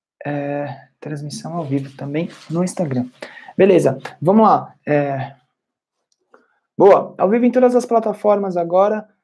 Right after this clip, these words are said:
é, pro nosso Notícia do Cão. Vamos lá, tem alguns avisos pra fazer pra vocês, que são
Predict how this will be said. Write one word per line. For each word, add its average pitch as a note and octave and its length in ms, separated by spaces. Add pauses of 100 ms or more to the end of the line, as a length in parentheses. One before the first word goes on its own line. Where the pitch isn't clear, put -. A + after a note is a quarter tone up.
(240)
é, D#3+ 580
pro G3+ 240
nosso G3 400
Notícia G3 420
do G3 120
Cão. C#3+ 360 (480)
Vamos A3+ 240
lá, G#3+ 80
tem G#3+ 140
alguns A3 320
avisos G#3+ 460
pra G#3 160
fazer F#3 300
pra F3 120
vocês, G3+ 640
que G#3 200
são G3+ 680